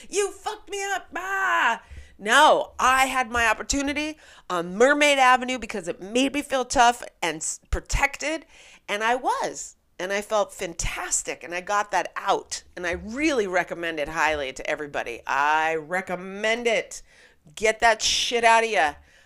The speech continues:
Feel lighter, and get, my skin feels better. Do you know what I mean? I said, "There's a glow. There's a glow." I don't know if you're watching the video right now, but there is a glow that wasn't there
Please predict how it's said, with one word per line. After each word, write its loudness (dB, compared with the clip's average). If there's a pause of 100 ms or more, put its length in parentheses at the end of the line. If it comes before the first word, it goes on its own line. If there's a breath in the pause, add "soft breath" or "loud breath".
(100)
Feel -8
lighter, 0 (300 loud breath)
and -10
get, -6
my -4
skin -2
feels -2
better. 0
Do -12
you -4
know -2
what -2
I -4
mean? -4
I -4
said, -4
"There's -4
a -16
glow. 2 (140)
There's 0
a -2
glow." 0 (160)
I -16
don't -8
know -2
if -8
you're -8
watching -2
the -8
video -2
right -2
now, -4
but -16
there -4
is -6
a -10
glow 0 (400 soft breath)
that -6
wasn't -2
there 0